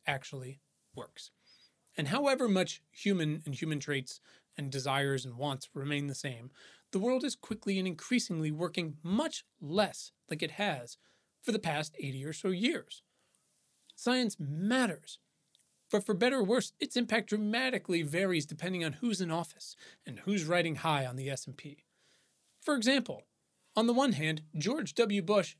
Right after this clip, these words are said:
did pepfar. It is nearly impossible to undersell how important pepfar has been to the galaxy.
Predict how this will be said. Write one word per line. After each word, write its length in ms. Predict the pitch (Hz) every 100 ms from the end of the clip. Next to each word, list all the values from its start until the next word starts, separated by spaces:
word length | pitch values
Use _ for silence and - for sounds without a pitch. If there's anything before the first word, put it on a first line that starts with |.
| _
did 280 | - 170 165 -
pepfar. 420 | - - - 131 - _ _ _ _ _ -
It 100 | 415
is 140 | 311 214
nearly 500 | 202 220 196 190 - _ _
impossible 680 | 196 - - 143 - - _ _ -
to 160 | -
undersell 640 | 240 214 233 - 139 110 - _ _ -
how 200 | 233 220
important 480 | 196 196 175 165
pepfar 460 | 160 196 - 147 135
has 160 | 147 131
been 260 | 139 139 - _ _ _ _ _ -
to 80 | 240
the 120 | 220
galaxy. 600 | 156 185 175 151 - -